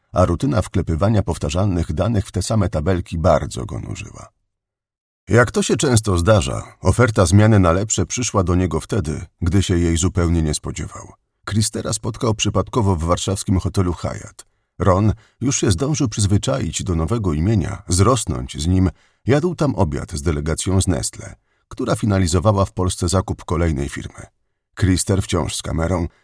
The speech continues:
przyleciał z ekipą, tym razem telewizji norweskiej, zrobić wywiady z polskimi noblistami. „Jak leci?”, zapytał Norwek w przelocie w szatni. „Jeśli pytasz szczerze, to nieszczególnie. Chociaż wiem, że powinienem odpowiedzieć, że fantastycznie”,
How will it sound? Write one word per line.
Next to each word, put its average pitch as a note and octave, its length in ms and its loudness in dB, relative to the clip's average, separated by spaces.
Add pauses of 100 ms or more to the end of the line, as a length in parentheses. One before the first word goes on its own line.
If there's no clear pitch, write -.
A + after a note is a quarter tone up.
(180)
przyleciał A2 440 -4
z - 80 -6
ekipą, G#2 540 -2 (220)
tym E2 180 2
razem E2+ 320 2
telewizji F2 480 2
norweskiej, E2+ 680 -2 (260)
zrobić C3 380 0
wywiady G2+ 440 4
z - 60 -4
polskimi E2+ 480 0
noblistami. - 680 -6 (840)
„Jak F2 200 4
leci?”, F2 320 0 (540)
zapytał E2 420 2
Norwek D#2+ 460 2
w - 100 -16
przelocie D#2 440 -4
w - 60 -10
szatni. - 400 -10 (520)
„Jeśli G2+ 360 4
pytasz - 420 -2
szczerze, D#3 360 -2
to B2 120 -2
nieszczególnie. D#2+ 720 -2 (260)
Chociaż F#2 300 2
wiem, A2+ 220 4
że D#2+ 120 2
powinienem F2 520 2
odpowiedzieć, E2 580 -2
że E2+ 180 0
fantastycznie”, F#2+ 800 -2